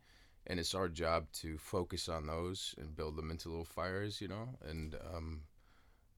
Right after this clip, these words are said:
rather than participating in, in hate, you know. I'm, I'm, I don't take any particular stance, um, or religious stance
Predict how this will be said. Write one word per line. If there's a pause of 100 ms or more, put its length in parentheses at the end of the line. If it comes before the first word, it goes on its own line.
(220)
rather
than
participating
in,
in
hate, (460)
you
know.
I'm,
I'm,
I
don't
take
any (100)
particular
stance, (640)
um,
or
religious (640)
stance